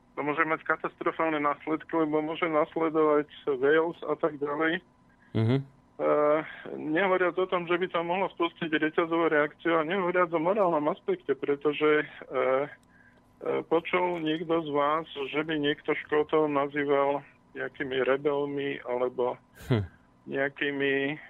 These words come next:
Speaker 1: teroristami, ktorí chcú ako nie-, niečo nadštandardné? Toto isté, takáto istá menšina v tom, e, ukrajinskom konflikte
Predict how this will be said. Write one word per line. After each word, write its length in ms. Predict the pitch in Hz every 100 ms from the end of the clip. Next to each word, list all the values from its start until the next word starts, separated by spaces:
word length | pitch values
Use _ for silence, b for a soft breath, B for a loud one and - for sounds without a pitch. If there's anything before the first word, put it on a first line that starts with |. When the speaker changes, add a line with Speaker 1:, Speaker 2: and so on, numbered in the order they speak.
| B - 127 123 123 131 B B -
Speaker 1:
teroristami, 1040 | 143 151 160 151 156 - 151 143 147 147
ktorí 320 | - 143 143 143
chcú 320 | - 147 147
ako 240 | 143 143 151
nie-, 180 | 143
niečo 320 | 139 135 139 156
nadštandardné? 920 | 139 127 - 151 151 170 - 147 139 - B B B B B _
Toto 260 | 180 202 202
isté, 400 | 190 185 - 175
takáto 380 | 180 180 190 185
istá 240 | 180 180
menšina 760 | 170 160 170 - 165 160 165
v 20 | -
tom, 180 | 165 160
e, 80 | 156 147 143 143 -
ukrajinskom 600 | 151 175 160 160 165 147
konflikte 840 | 151 147 - 160 151 - 156 156